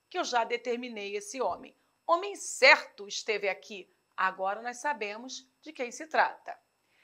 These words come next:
Ele é o homem certo. Sentido qualificativo, adjetivo, vem sempre à direita do substantivo. Então, certo,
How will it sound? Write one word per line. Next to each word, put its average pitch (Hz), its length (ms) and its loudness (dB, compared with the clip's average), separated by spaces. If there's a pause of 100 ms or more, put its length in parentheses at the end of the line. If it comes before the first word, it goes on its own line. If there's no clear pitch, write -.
(280)
Ele 359 720 6
é 240 140 6
o 233 120 4
homem 311 360 4
certo. - 720 8
Sentido 294 540 -6
qualificativo, 226 1600 2
adjetivo, 220 1000 -4 (280)
vem 294 220 0
sempre 294 720 -2
à 294 160 8
direita 226 580 -2
do 214 120 -12
substantivo. 202 920 -4
Então, 254 560 4 (240)
certo, - 840 10